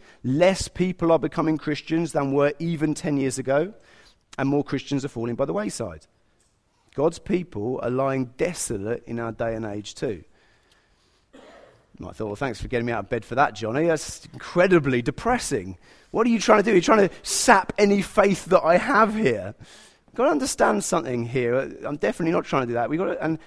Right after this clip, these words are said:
I think that, I'm not saying you're thinking that, I'm just saying that kind of thought, 'cause that popped into my head as I was doing this,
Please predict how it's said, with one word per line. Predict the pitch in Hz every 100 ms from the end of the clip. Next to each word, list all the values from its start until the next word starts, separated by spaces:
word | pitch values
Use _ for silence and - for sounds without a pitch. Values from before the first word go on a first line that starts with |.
| _
I | 185
think | - 226 -
that, | - - - _ _ _ _ -
I'm |
not | 135
saying | 127 113
you're | 143
thinking | 123 151 156 147 123 120
that, | 123 127
I'm | 127
just | 131
saying | 131 131 143
that | 127 147 -
kind | - - 170 165 143
of | 135 -
thought, | 196 147 120
'cause | 135
that | 147
popped | 165 147
into | 123
my | 127
head | 127
as |
I | 131
was | 127
doing | 139 135
this, | 131